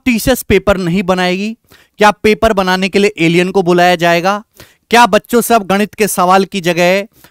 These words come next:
नॉर्मल क्वेश्चन की जगह कैलकुलस, डिफरेंशिएशन, इंटीग्रेशन, हाई लेवल की मैथ्स पूछी जाएगी? क्या पेपर का पैटर्न बिल्कुल बदल गया?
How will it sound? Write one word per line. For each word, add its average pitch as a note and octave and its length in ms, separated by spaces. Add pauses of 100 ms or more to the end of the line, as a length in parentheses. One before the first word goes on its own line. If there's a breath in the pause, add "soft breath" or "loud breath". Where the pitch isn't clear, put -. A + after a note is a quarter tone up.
(120 soft breath)
नॉर्मल G3 320
क्वेश्चन G3 380
की F#3+ 80
जगह F3+ 200
कैलकुलस, F3+ 600
डिफरेंशिएशन, F3 640
इंटीग्रेशन, E3 680
हाई C#3+ 220
लेवल F3 260
की F3 140
मैथ्स E3 220
पूछी E3+ 280
जाएगी? E3+ 320
क्या - 400
पेपर A#3 420
का A#3+ 120
पैटर्न G#3 460
बिल्कुल G3 260
बदल D#3 280
गया? G3+ 320